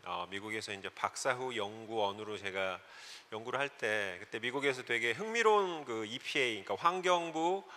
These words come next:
법안이 하나 발의가 됐습니다. 그게 뭐냐면 그 리지널 헤이즈 룰이라고 그래가지고요.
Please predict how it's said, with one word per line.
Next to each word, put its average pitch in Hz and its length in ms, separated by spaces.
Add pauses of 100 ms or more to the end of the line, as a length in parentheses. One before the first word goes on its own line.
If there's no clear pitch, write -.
(160)
법안이 120 420
하나 120 220
발의가 98 340
됐습니다. 92 460
그게 92 100
뭐냐면 98 680 (600)
그 104 60
리지널 135 580
헤이즈 180 340
룰이라고 104 420
그래가지고요. 92 540